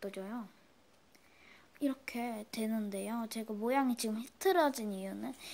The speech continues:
이게 마르시-, 마르고 떼면 좋고요. 진짜 이게 액체 괴물은 아닌데, 액체 괴물 같긴 같고, 그리고 살짝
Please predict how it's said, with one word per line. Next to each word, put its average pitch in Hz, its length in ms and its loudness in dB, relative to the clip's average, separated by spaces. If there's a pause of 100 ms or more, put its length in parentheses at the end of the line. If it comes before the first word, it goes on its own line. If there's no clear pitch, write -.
(140)
이게 247 120 4
마르시-, 285 1400 10 (240)
마르고 247 920 8
떼면 262 540 6
좋고요. 214 680 0 (1600)
진짜 269 720 6 (400)
이게 262 400 6
액체 - 400 -2 (260)
괴물은 262 720 6
아닌데, 190 500 -2
액체 - 340 4
괴물 311 400 4
같긴 - 1300 -4
같고, 240 600 0 (520)
그리고 247 380 4
살짝 240 640 0